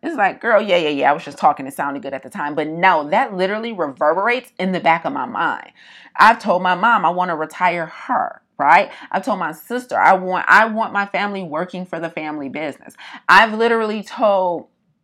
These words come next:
attendees at my lectures that I wanna put Weight Watchers out of business. Like, I am public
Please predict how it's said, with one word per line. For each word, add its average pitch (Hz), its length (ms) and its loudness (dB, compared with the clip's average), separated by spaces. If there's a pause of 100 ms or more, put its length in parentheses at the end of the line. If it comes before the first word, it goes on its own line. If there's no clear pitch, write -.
(480)
attendees 208 640 -4
at 147 180 4
my 180 140 4
lectures 160 460 -4
that 156 140 2
I 165 60 4
wanna 180 220 -4
put 143 220 -10
Weight 156 200 -4
Watchers 123 360 -6
out 104 120 -8
of 104 60 -14
business. 95 360 -20 (260)
Like, 196 260 6
I 247 600 4 (520)
am 175 160 -4
public 180 600 -4